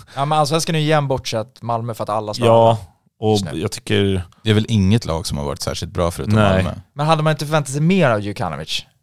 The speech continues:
Speaker 1: än vad han har visat hittills?
Speaker 3: Mycket, mycket mer,
Speaker 1: Ja.
Speaker 3: skulle jag säga.
Speaker 2: Ja, samtidigt.
Speaker 3: Vi satt ju här på för-, i försäsongen och sa,
Speaker 2: Jo, det är klart, men
Speaker 3: vem
Speaker 2: hade,
Speaker 3: kan
Speaker 2: men
Speaker 3: stoppa honom? Han kommer göra tjugo
Speaker 2: Ja.
Speaker 3: innan sommaren och,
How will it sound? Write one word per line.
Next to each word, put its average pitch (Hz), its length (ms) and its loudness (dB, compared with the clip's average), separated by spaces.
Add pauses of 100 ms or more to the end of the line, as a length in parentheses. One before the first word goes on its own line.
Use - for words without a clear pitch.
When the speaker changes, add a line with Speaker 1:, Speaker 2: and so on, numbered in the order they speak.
(160)
Speaker 1:
än 127 100 -2
vad 180 60 0
han 120 60 0
har 110 60 -2
visat 110 220 -2
hittills? 113 280 2
Speaker 3:
Mycket, - 160 0
mycket - 220 0
mer, 64 280 -8
Speaker 1:
Ja. 110 80 -10
Speaker 3:
skulle 110 140 -6
jag 76 60 -6
säga. - 180 -10 (560)
Speaker 2:
Ja, 120 520 6
samtidigt. 143 760 0 (600)
Speaker 3:
Vi 107 120 0
satt 131 220 4
ju 107 40 6
här 90 60 2
på - 100 -8
för-, - 260 -8
i 101 140 -10
försäsongen 107 640 -6
och 95 60 -6
sa, - 80 -4
Speaker 2:
Jo, 165 100 4
det 185 80 4
är - 20 -2
klart, 113 220 -2
men 113 80 -2
Speaker 3:
vem 135 100 4
Speaker 2:
hade, 135 120 0
Speaker 3:
kan 135 120 -2
Speaker 2:
men 110 80 -2
Speaker 3:
stoppa 120 380 -2
honom? 123 200 0
Han 110 100 -2
kommer 127 200 -4
göra 110 280 0
tjugo 110 320 -4
Speaker 2:
Ja. 104 160 -2
Speaker 3:
innan 110 240 0
sommaren 110 580 0
och, 101 220 0